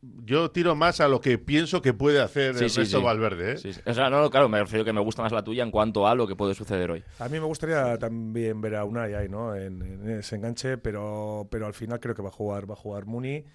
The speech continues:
Speaker 3: Y luego, pues, en banda, Berenguer, eh, es fijo y, mira, la posibilidad de Aduares también es un jugador que,
Speaker 1: Que, que fue el héroe de la Copa,
Speaker 3: eso es,
Speaker 1: en
Speaker 3: que,
Speaker 1: Rubí.
Speaker 3: que a mí, además, eh, creo que, que es un jugador interesante, que,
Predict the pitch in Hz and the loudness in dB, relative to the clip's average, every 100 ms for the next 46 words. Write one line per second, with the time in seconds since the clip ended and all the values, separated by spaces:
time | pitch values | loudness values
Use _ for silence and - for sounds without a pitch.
0 | _ _ _ 113 123 120 127 127 120 135 | _ _ _ -4 0 0 -2 -4 -4 -2
1 | 139 117 107 113 117 117 117 120 127 - | -2 -2 -4 -4 -2 0 0 -2 -4 -6
2 | 135 - 185 160 120 135 110 104 101 101 | -6 -2 -2 0 -2 -2 -4 -4 -6 -8
3 | 113 113 113 113 113 117 131 - 107 117 | -4 -2 -2 0 -2 -2 -6 -10 -12 -10
4 | 110 113 - 113 123 - 107 104 107 117 | -10 -10 -6 -4 -4 -4 -6 -2 0 4
5 | 117 117 113 104 95 208 127 95 87 95 | 4 4 2 4 4 4 4 4 2 2
6 | - 147 180 - 127 113 131 135 127 135 | 0 2 0 -2 -4 -2 0 0 0 0
7 | 139 - 110 110 139 147 139 131 123 120 | -4 -6 -10 -8 -2 -2 0 0 -2 -4
8 | 123 120 131 131 120 113 117 143 160 123 | -8 -10 -6 -2 -2 -4 -8 -8 -8 -8
9 | 113 107 | -8 -10